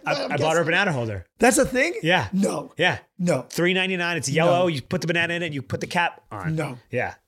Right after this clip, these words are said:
Speaker 2: I gotta get that for Jessie.
Speaker 1: She loved it.
Speaker 2: Banana holder?
Speaker 1: A banana holder.
Speaker 2: Wow.
Speaker 1: Yeah. Thought. It's just a thought.
Speaker 2: It's great.
Speaker 1: Yeah.
Speaker 2: I mean, I have that problem. I have bananas in all kinds of bags and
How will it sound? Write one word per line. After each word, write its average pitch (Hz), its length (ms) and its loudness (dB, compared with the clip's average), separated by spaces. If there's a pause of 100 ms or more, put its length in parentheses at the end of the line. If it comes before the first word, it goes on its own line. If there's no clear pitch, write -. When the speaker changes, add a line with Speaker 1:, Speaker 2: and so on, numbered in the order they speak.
(760)
Speaker 2:
I - 60 -8
gotta 120 100 -2
get 117 140 -8
that - 120 -12
for - 80 -20
Jessie. - 380 -6
Speaker 1:
She - 160 -6
loved 107 260 -4
it. - 120 -14 (520)
Speaker 2:
Banana 233 460 0
holder? 151 220 -4
Speaker 1:
A - 20 -8
banana 113 320 -8
holder. 87 340 -16 (500)
Speaker 2:
Wow. - 60 -16 (240)
Speaker 1:
Yeah. 107 200 -6
Thought. 131 380 0
It's 117 100 -8
just 147 120 -8
a 165 60 -4
thought. 143 360 -4 (200)
Speaker 2:
It's - 120 -10
great. - 480 -10
Speaker 1:
Yeah. 127 260 -4 (280)
Speaker 2:
I - 100 -6
mean, 139 200 -2
I 180 160 0
have 160 180 0
that 123 160 -8
problem. 113 320 -10
I 147 120 -4
have 151 260 -8
bananas 160 480 -6
in 151 80 -8
all 165 240 -6
kinds 160 240 -8
of 113 100 -10
bags - 380 -12
and - 160 -16